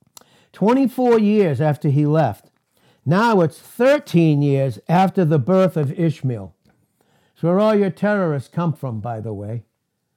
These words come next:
Your, your, your, all that. The production of the flesh, Ishmael.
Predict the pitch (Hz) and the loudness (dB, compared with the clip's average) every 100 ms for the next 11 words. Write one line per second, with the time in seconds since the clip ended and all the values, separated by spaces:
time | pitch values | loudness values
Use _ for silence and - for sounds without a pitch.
0 | _ _ _ _ _ _ _ - 143 135 | _ _ _ _ _ _ _ -4 -4 -4
1 | - 156 147 - 131 143 139 127 _ _ | -2 -2 -2 -4 -4 -2 -4 -8 _ _
2 | _ _ _ 160 185 208 139 131 98 - | _ _ _ -2 0 2 0 -2 -8 -18
3 | _ _ _ _ _ _ _ _ - 127 | _ _ _ _ _ _ _ _ -10 -6
4 | 160 135 196 220 - 233 208 190 - 185 | -4 0 -2 -2 -2 -2 -2 -4 -4 -4
5 | 135 92 - _ _ - 156 147 - 123 | -4 -6 -20 _ _ -2 0 0 -2 -8
6 | 113 | -10